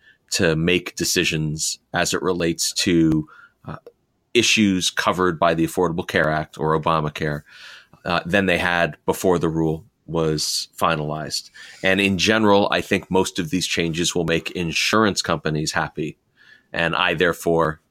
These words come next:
immediately, sort of the hair on the back of my neck goes up, because things that make insurers happy typically do not make consumers like us happy. So, um, you know, it's like I said at the beginning,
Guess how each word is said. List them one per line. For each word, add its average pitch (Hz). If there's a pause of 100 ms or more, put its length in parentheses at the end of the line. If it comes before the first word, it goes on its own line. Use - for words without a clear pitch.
(140)
immediately, 82
sort -
of 76
the 80
hair 80
on 78
the 76
back 76
of 80
my 76
neck 76
goes 78
up, 80
because 80
things 90
that -
make 85
insurers 82
happy 85 (460)
typically 92
do -
not 90
make 80
consumers 80
like 78
us - (200)
happy. 82
So, 82 (420)
um, 95 (1040)
you 143
know, 87
it's -
like 113
I 107
said 101
at 95
the 98
beginning, 85